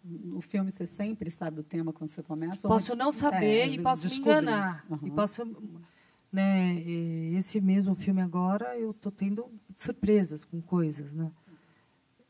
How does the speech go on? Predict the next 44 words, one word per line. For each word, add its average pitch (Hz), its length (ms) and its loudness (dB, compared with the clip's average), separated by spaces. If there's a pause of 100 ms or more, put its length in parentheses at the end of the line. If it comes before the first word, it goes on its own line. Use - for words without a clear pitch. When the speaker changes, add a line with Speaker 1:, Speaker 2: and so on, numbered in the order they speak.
(120)
Speaker 2:
Tão 185 120 6
dizendo 190 320 4
que 202 80 -10
o - 20 -16
filme 220 160 2
é 220 40 4
feminista, 226 520 0
por - 140 -4
exemplo. 156 480 -2
E 196 240 6
eu 208 240 10
nunca 269 460 0
soube 214 320 6
disso. 165 480 -2 (240)
Mas 208 280 2
eu 226 180 6
reconheço 339 560 4
que 226 100 -8
tem. 165 320 -6 (560)
Mas 202 240 4
nunca 285 240 0
foi 262 140 2
falado. 170 560 2 (260)
Então, 240 140 -2
tem 277 160 2
vários. 254 480 2
Agora, 214 480 4
eu, 247 140 4
pelo 285 280 2
menos, 339 240 0
eu 440 100 0 (140)
tento 302 220 2
saber 330 380 2
qual 415 320 6
é, 180 300 6
entendeu? 180 420 -6
Eu 202 80 -2
tenho, 294 280 2
eu 285 120 4
sei 339 240 2
que 349 100 -8
tem 381 180 -6
que - 120 -10
ter. - 400 0